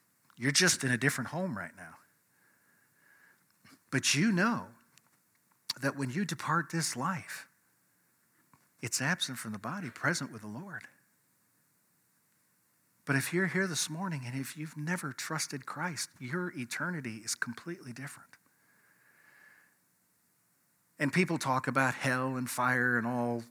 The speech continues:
the things that will be part of hell, the greatest, most, uh, the most awful reality will be to knowing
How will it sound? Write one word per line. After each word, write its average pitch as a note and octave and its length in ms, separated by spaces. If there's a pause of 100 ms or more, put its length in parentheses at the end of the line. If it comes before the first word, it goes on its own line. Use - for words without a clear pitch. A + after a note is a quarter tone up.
(120)
the B2 80
things B2+ 340
that A#2+ 220
will A#2 80
be A#2 240 (260)
part B2+ 400
of G#2+ 240 (300)
hell, G2+ 400 (1700)
the D3 80
greatest, F3 800 (1800)
most, C3 440 (260)
uh, A#2 180
the B2 140 (160)
most C#3 420
awful D#3 500 (100)
reality B2+ 560
will A#2 180
be G#2+ 400 (600)
to - 160
knowing A#2+ 440